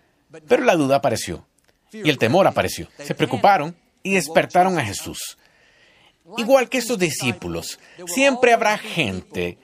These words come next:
que nos trata de sacar de nuestro reposo. Quizás sean buenas personas, quizás tengan buenas intenciones, pero se enfocan en lo negativo,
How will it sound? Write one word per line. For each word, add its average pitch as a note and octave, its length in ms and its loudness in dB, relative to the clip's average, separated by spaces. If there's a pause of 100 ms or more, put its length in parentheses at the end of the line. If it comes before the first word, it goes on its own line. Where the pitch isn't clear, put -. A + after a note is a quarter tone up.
que D#3 100 -4
nos C#3+ 180 -2
trata F3+ 280 2
de D3 60 2
sacar - 480 0
de C#3+ 120 -2
nuestro D3 300 -2
reposo. G2 520 -2 (760)
Quizás D4 220 0
sean D4 140 4
buenas D#3 280 2
personas, - 580 -6 (460)
quizás G3+ 240 -2
tengan G#3+ 260 4
buenas F#3+ 280 2
intenciones, C#3+ 460 -2
pero G#2+ 320 2 (480)
se - 140 -6
enfocan D#3 380 2
en C#3 40 0
lo A2+ 80 0
negativo, G2 520 -2